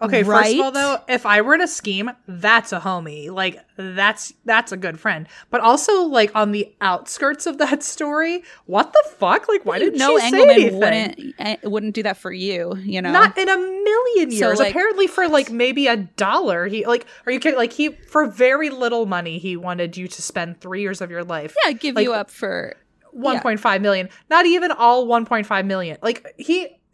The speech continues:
Speaker 1: this, okay.
Speaker 2: And I don't know,
Speaker 1: He
Speaker 2: again, if he's threatening her. I have no idea, but somehow he is just this Enrico Suave that, like, nobody
Speaker 1: Is he,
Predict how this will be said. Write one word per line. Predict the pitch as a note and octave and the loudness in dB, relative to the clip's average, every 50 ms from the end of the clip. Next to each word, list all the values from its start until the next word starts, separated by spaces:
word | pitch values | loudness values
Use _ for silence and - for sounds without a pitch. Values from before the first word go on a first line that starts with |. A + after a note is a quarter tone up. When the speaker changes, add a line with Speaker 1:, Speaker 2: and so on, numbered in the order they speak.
| - A3 | -18 -12
Speaker 1:
this, | G3+ B3+ F4 E4 - - _ _ _ _ - | -6 -4 -4 -4 -6 -10 _ _ _ _ -10
okay. | G#3 - F3+ - - - _ - - - - - - - | -8 -8 -8 -12 -14 -18 _ -20 -20 -20 -20 -16 -8 -4
Speaker 2:
And | E4+ F4+ | -2 0
I | G#4+ C#5+ C#5+ | 0 0 2
don't | - | 2
know, | B3 C#4 D4 C#4 | 2 4 4 4
Speaker 1:
He | A#3+ E4 | 2 2
Speaker 2:
again, | E4 B3+ A#3+ G#3+ | 2 0 0 0
if | G#3 - | -2 -2
he's | - A3 G#3+ - | -4 -6 -6 -6
threatening | - - G#3+ F#3 A#3 C4 D#4+ C#4+ D4+ D4 | -8 -8 -6 -2 -2 -2 0 0 -2 -2
her. | C#4+ C#4+ - | -2 -2 -2
I | C4+ | -2
have | D4 D4 | -2 0
no | C4+ C4 C#4 C#4+ | 0 -2 -2 -2
idea, | C4+ A#3 F#3+ - - A#3 A#3+ G#3+ - | -2 -4 -4 -6 -6 -4 -4 -4 -4
but | - G#3+ - - | -6 -8 -8 -8
somehow | - - - A#3+ B3+ C#4+ D#4 - - E4 D#4 A#3+ G3 - - | -10 -6 -4 -2 -2 -2 -2 -2 -2 0 0 0 -2 -2 -4
he | G3 - G#3 G3+ | -6 -6 -4 -4
is | G3+ G#3 G3+ | -4 -6 -6
just | - A3+ G#3 - F#3 F3 | -8 -10 -10 -10 -8 -4
this | G3 A3 E4+ - - - - - _ _ _ _ _ _ _ _ _ _ - | -2 -4 -4 -4 -6 -14 -16 -18 _ _ _ _ _ _ _ _ _ _ -6
Enrico | - A#3 A3 B3 C#4 - F4 E4 | -4 -2 -2 -2 -2 -2 -2 -2
Suave | D4+ - D#4 D#4 D4+ C#4+ C4 A3 G#3+ F#3+ F#3 F#3+ F#3 | -2 -2 -2 0 0 0 0 0 -2 -2 -2 -2 -2
that, | G3 F3+ F#3 | -4 -2 -2
like, | F#3 F#3 F#3 - | -4 -6 -6 -6
nobody | G3+ G3+ G3+ F#3 F3+ F3+ G3 A#3 A3+ B3+ A#3+ C4+ C4+ | -6 -4 -2 -2 -2 -2 -2 -2 -2 -2 -2 0 2
Speaker 1:
Is | E4 D4+ C4 B3 - - | 2 2 0 -2 -4 -2
he, | E4 F4 F#4 G4+ | 0 0 0 0